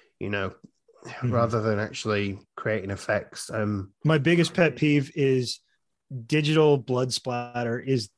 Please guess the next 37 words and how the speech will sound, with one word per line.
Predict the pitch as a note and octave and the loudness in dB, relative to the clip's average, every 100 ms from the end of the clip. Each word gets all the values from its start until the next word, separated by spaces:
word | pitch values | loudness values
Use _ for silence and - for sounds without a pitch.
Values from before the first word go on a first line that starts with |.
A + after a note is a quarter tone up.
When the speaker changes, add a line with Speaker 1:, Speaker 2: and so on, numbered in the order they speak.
| _ | _
Speaker 2:
the | C3+ | -2
worst. | A#2 A2 B2+ A#2+ A2 - - - _ - _ | -2 -2 -2 0 -2 -6 -10 -14 _ -20 _
It | C#3+ | -2
is | C3 - | -2 -2
just | - D3 - | -2 -2 -2
the | B2 | -4
worst. | B2 B2 C#3+ | -2 -2 -2
It's, | C#3+ E3 | 0 0
like, | C#3 | 0
such | - E3+ D3+ E3 | 2 2 2 2
a, | C#3+ | 2
like, | C#3 C3 | 2 0
a, | B2+ A#2+ - | -2 -6 -8
a, | A#2 A2 G2 _ - _ _ - | -6 -6 -6 _ -20 _ _ -2
a | C#3 | 0
glaring, | C3+ D3+ D#3+ D#3+ D#3+ D3 | 4 4 6 6 4 4
like, | C#3+ C3 - - | 4 2 0 -6
take | - D#3+ - | -2 0 2
you | C#3 | 4
right | C#3 | 4
out | C#3 C3+ | 2 0
of | |
the | C3 | -2
movie | C3+ B2 A2+ | -2 -2 4
thing | B2+ | 6
Speaker 1:
Yeah. | B2 A#2 A2 G#2 _ - C#3+ | 8 8 6 0 _ -12 -4
Speaker 2:
where | C3+ | 0
you | B2+ | 2
have, | B2+ C3 | 0 -2
like, | C3 B2 C#3+ | -4 -6 -4
the | |
digital | B2+ - D3+ D3 D3+ | -2 0 2 4 4
blood | B2 B2+ C3+ B2+ | 4 0 0 2
spraying, | - C#3+ C#3 C#3+ C#3+ | 0 0 0 -2 -4
and | C3+ | -4
it's | - | 0
like, | C3 B2+ | 0 0